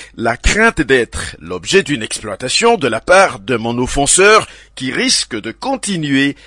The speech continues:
à faire la même chose vis-à-vis de moi. Et la troisième raison que nous avons vue pour éviter, euh, cette exploitation, la troisième raison, c'est qu'ils disent, «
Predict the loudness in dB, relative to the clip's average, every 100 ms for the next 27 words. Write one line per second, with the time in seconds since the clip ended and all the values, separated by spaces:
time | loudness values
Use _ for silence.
0 | _ _ -4 -2 -2 -2 -4 -6 -8 -6
1 | -4 -2 -4 -6 -6 -6 -8 -12 -12 -12
2 | -14 -16 _ _ _ _ _ _ _ -2
3 | -2 -2 -2 0 -2 -4 -6 -6 0 4
4 | 4 2 -4 -12 -8 -6 -6 -8 -8 -8
5 | -8 -10 _ _ -12 -8 -6 -6 -8 -6
6 | 0 2 2 -4 -12 -6 -2 -2 -4 -8
7 | -6 -8 -8 -8 -4 0 0 0 -4 _
8 | -10 -6 -6 -4 -2 0 -2 -4 -8 -6
9 | 0 4 2 0 _ _ -10 -6 -4 -2
10 | 0 0